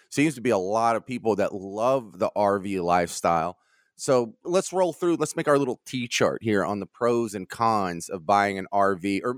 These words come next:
living in a, in an R V or taking an R V vacation, just the whole R V lifestyle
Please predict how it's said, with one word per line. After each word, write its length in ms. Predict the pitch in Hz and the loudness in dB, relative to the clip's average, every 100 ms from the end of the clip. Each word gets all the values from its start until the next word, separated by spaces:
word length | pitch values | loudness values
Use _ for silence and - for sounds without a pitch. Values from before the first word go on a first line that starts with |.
| 127 | 0
living 240 | 123 131 | 2 4
in 100 | 135 | 2
a, 180 | 131 117 - | 2 -2 -4
in 80 | |
an 60 | 123 | 0
R 260 | 113 127 123 | 2 2 0
V 360 | 120 127 127 | -2 0 2
or 80 | 117 | 2
taking 280 | 131 120 113 | 0 -2 -4
an 80 | 110 | 0
R 180 | 107 110 | 2 2
V 160 | 110 | 2
vacation, 520 | 107 107 113 110 - | 2 2 2 0 -2
just 200 | 120 123 - _ _ _ | -6 -8 -12 _ _ _
the 120 | 104 | -6
whole 280 | 107 123 113 - | 0 0 0 0
R 220 | 117 120 | 0 0
V 160 | 117 104 | -2 0
lifestyle 1040 | 104 110 104 - - 92 87 80 78 | 2 2 2 -4 0 2 2 0 -4